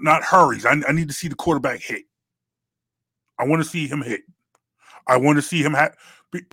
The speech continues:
forced to get the ball out earlier than he, than he's supposed to, earlier than he needs to. He's going to get the ball out early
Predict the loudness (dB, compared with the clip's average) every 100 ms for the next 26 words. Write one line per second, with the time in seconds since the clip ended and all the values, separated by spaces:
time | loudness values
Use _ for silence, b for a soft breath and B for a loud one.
0 | _ _ _ _ _ _ 2 4 4 2
1 | 0 0 2 4 6 6 4 4 6 6
2 | 6 4 4 0 0 -6 -8 -10 -12 _
3 | -4 -4 -4 -8 -10 -4 -2 -2 -4 -10
4 | 0 2 2 0 0 -2 -4 -4 -8 -10
5 | -8 -6 -2 -2 0 -4 -6 -2 4 4
6 | 2 -4 -8 -10 -10